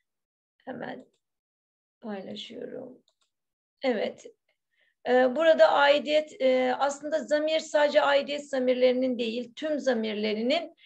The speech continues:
zamirlerin ne anlama geldiğine dair bir tablodur bu. Bakınız, birinci tekil şahıslar için I, ben,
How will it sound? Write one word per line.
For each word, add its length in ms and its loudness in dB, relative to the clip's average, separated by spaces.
zamirlerin 800 6
ne 80 0
anlama 420 0
geldiğine 760 -2
dair 420 0
bir 200 -10
tablodur 640 -2
bu. 220 4
Bakınız, 460 2
birinci 360 -4
tekil 260 -6
şahıslar 500 2
için 300 -4
I, 480 2
ben, 640 0